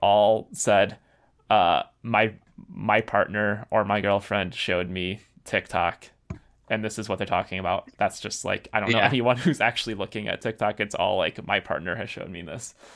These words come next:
Speaker 1: Um,
Speaker 2: Yes.
Speaker 1: and
Speaker 2: Yes.
Speaker 1: ev-, and, and,
Speaker 2: <laughs>
Speaker 1: and, and everyone who's, like, tried to dip their toe and to be like, "Have you seen what the kids are talking about emo on there?" I'm like, "No," and they're always like, they all think, like, Paramore is old emo.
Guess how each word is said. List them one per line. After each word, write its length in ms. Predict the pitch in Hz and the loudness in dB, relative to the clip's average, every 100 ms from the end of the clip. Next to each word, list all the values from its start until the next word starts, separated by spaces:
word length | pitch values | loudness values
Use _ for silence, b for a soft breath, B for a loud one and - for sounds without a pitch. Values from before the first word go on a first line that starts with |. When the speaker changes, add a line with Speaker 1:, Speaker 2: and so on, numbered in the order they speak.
| b b b - | b b b 2
Speaker 1:
Um, 400 | 95 82 76 - B B - | 2 2 -4 -16 B B 2
Speaker 2:
Yes. 560 | 113 95 - - - - | 4 4 -2 -12 -12 0
Speaker 1:
and 160 | 135 | 2
Speaker 2:
Yes. 160 | 107 87 | 2 2
Speaker 1:
ev-, 240 | 120 117 - | 0 0 -4
and, 240 | 127 123 123 | -2 -2 0
and, 300 | 120 135 - | -2 -2 -4
Speaker 2:
<laughs> 80 | - | -2
Speaker 1:
and, 280 | 123 110 - _ _ _ _ | -2 -2 -14 _ _ _ _
and 100 | 113 | 0
everyone 440 | 107 117 107 107 | 0 0 -4 -4
who's, 240 | 107 110 101 | -4 -8 -2
like, 180 | 95 - | -4 -2
tried 220 | 98 101 | -2 -2
to 80 | 104 | -4
dip 220 | 101 - | -8 -10
their 100 | 95 | -10
toe 160 | 101 | -8
and 80 | 101 | -8
to 40 | 95 | -8
be 100 | 92 | -8
like, 180 | 87 | -8
"Have 260 | - 98 104 | -6 -4 -4
you 60 | 101 | -6
seen 300 | - 107 101 | -10 -8 -6
what 200 | 95 _ _ _ | -8 _ _ _
the 80 | - | -20
kids 340 | - 101 - | -10 -10 -6
are 140 | 95 87 | -8 -8
talking 420 | - 92 - 92 | -8 -8 -8 -10
about 220 | 90 - | -10 -10
emo 260 | 85 95 104 | -10 -6 -6
on 200 | 104 107 | -4 -4
there?" 120 | 98 | -6
I'm 120 | 90 | -6
like, 200 | 92 87 | -8 -12
"No," 300 | - 85 80 80 | -10 -6 -4 -6
and 100 | 101 | -6
they're 120 | 92 | -6
always 320 | 87 87 - | -6 -8 -10
like, 320 | - 85 - _ _ _ _ | -8 -10 -12 _ _ _ _
they 160 | - 107 | -4 0
all 200 | 110 113 | 2 0
think, 280 | 120 113 107 | -4 -6 -6
like, 220 | 92 - | -8 -8
Paramore 580 | - 98 98 104 95 92 | -4 -4 -4 -6 -6 -6
is 160 | 101 - - | -10 -14 -8
old 320 | 95 92 - | -6 -6 -10
emo. 560 | 101 104 - - - | -14 -12 -10 -10 -10